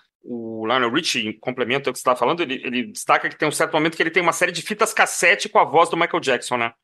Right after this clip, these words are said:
E parece que era o, o sistema de, como o Michael Jackson não sabia, veja bem, o maior artista pop da época não sabia ler música, né?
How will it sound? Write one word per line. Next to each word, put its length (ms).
E 80
parece 360
que 80
era 120
o, 160
o 20
sistema 480
de, 300
como 160
o 20
Michael 180
Jackson 280
não 100
sabia, 360
veja 220
bem, 140
o 40
maior 180
artista 360
pop 300
da 120
época 180
não 60
sabia 280
ler 140
música, 460
né? 180